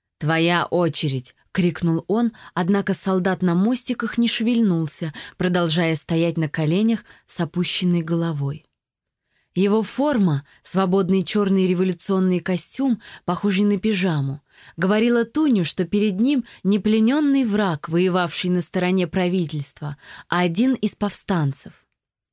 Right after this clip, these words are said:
Но в чем его преступление? Что он украл? Банку сардин или сгущенки, зажигалку Зиппо из одной из коробок, рассыпавшиеся по земле среди припасов?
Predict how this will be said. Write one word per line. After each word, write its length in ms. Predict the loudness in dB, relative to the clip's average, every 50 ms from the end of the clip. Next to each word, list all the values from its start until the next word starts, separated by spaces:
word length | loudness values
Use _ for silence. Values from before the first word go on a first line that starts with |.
| _ _ _ _
Но 180 | 0 0 0 0
в 100 | -2 -4
чем 240 | -2 0 2 2 4
его 240 | 2 2 2 0 0
преступление? 1080 | 0 -2 -2 -2 0 -2 -4 -4 -2 0 0 2 2 2 0 0 -2 -4 -6 -10 -14 _ _ _ _ _ _ _ _ _
Что 380 | -10 -10 -10 -4 -2 0 0 0
он 260 | 0 0 2 2 2 2
украл? 520 | 0 -2 -2 -2 0 0 0 -2 -4 -8 _ _ _ _ _ _ _ _ _ _ _ _
Банку 440 | -4 -2 0 0 0 0 0 -2 -2
сардин 640 | -2 0 0 0 0 -2 -2 -2 0 2 2 2 2
или 140 | 2 0 -2
сгущенки, 920 | -2 -2 -2 -2 -2 -2 -2 -2 0 0 0 0 0 -2 -2 -4 -4 -4 -6 _ _ _ _ _ _ _
зажигалку 680 | -4 0 0 2 2 2 2 2 0 0 0 0 0 0
Зиппо 560 | 0 0 0 0 0 0 -2 -2 _ -2 -2
из 280 | 0 0 -2 0 0 0
одной 340 | 0 2 2 2 2 2
из 140 | 0 -2 -2
коробок, 500 | -2 0 2 2 2 0 0 -2 -2 -2
рассыпавшиеся 840 | -2 -2 -2 -2 -2 -4 -2 -2 -4 -4 -4 -2 -2 -2 -2 -2 -2
по 120 | -2 -2 0
земле 340 | 2 2 2 2 2 0 0
среди 340 | -2 -2 -2 -2 -2 -2
припасов? 640 | -2 -2 -2 -2 -2 -2 -2 -2 -2 -4 -8 -12